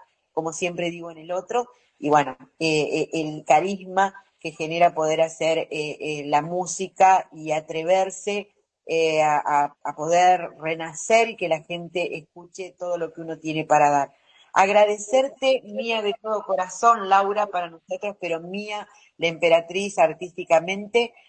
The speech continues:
agradecerte por este tiempo, síganla, vayan, vean todo lo que tiene en Instagram,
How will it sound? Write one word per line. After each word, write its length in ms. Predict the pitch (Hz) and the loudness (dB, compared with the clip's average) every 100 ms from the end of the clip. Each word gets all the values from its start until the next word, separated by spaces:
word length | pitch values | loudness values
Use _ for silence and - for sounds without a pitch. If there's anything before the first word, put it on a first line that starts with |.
| _ | _
agradecerte 680 | 143 165 165 160 185 175 175 | 0 4 4 2 -4 -6 -6
por 160 | 170 165 | -6 -6
este 300 | 160 - 156 | -6 -10 -10
tiempo, 580 | 196 208 202 202 190 185 | -8 -8 -8 -4 -4 -4
síganla, 840 | - 180 156 160 180 190 190 170 | -6 0 2 2 4 6 6 6
vayan, 420 | 170 175 - 156 | 2 0 -6 -10
vean 300 | 156 170 160 | -8 -8 -8
todo 160 | 160 165 | -6 -6
lo 140 | 160 | -6
que 120 | 160 156 | -10 -16
tiene 240 | 165 165 | -16 -20
en 100 | 160 | -20
Instagram, 680 | 185 190 - 175 170 175 | -20 -20 -8 -4 0 -2